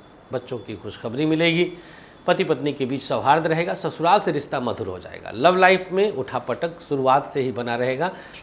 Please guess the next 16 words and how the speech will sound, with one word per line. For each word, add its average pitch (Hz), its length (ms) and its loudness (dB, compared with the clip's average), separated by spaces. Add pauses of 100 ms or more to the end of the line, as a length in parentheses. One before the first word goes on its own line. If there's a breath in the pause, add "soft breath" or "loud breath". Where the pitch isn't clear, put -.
लास्ट 143 400 4
आते 131 320 -2
आते, 123 300 -2
अगस्त 123 420 -6 (200)
का 131 100 2
लास्ट 117 380 0
होते 123 200 -6
होते 104 280 -4
अलगाव 120 400 -2
की 127 160 -10
उम्मीद 107 300 -8
बनती 170 300 -2
हुई 190 160 4
दिखाई 180 280 2
देती 131 260 -2
है। - 140 -16